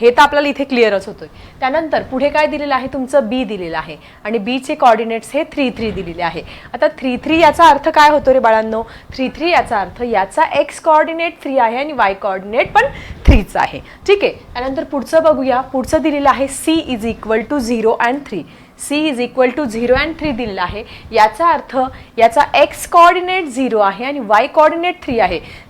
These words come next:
ज्याचा एक्स कोऑर्डिनेट झिरो असतो तो, अ, जो बिंदू असतो तो वाय ॲक्सिसवरती असतो आणि ज्याचा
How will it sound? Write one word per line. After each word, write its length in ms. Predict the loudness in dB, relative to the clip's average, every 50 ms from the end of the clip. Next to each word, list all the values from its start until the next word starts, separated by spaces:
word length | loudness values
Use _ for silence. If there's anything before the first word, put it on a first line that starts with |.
| 2
ज्याचा 460 | 6 6 6 6 6 6 4 4 4 4
एक्स 260 | 2 0 0 -2 -2 2
कोऑर्डिनेट 500 | 4 4 6 4 4 0 -2 -2 -2 -4
झिरो 300 | -6 -8 -8 -2 0 0
असतो 260 | 0 0 -2 -6 -12
तो, 300 | -8 -6 -4 -4 -4 -6 -10 -18 -20 -20 -20 -14 -10
अ, 220 | -6 -4 -4 -4
जो 200 | -4 -6 -8 -10
बिंदू 320 | -10 -8 -8 -6 0 2 2
असतो 260 | 2 2 0 -4 -2
तो 120 | 0 4
वाय 160 | 6 8 8 8
ॲक्सिसवरती 640 | 6 4 2 0 0 0 2 2 2 2 2 0
असतो 220 | -2 0 0 -2 -4
आणि 440 | -4 -4 -6 -8 -10 -12 -12 -4 0
ज्याचा 380 | 2 2 2 2 0 0 0